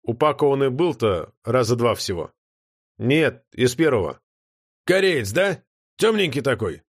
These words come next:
Продолжал допрос охранник. «Да он и не похож-то», сказал Эрик. «У него только дед кореец».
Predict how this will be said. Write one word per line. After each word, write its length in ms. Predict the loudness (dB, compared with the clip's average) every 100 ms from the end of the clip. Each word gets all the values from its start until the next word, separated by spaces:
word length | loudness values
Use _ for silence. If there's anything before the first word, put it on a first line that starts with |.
| _ _ _ _ _
Продолжал 480 | 0 2 2 2 0
допрос 360 | 0 0 0 0
охранник. 520 | 0 -2 -2 -10 _ _ _ _ _ _ _
«Да 240 | -12 0 2
он 160 | 2
и 60 | 2
не 60 | 0
похож-то», 760 | -2 0 0 -2 -2 -6 -6 _ _
сказал 460 | -4 0 2 2 2
Эрик. 320 | 0 -2 _
«У 60 | -2
него 180 | 0
только 240 | 0 0 0
дед 220 | -2 -2
кореец». 500 | 0 0 0 -4 -14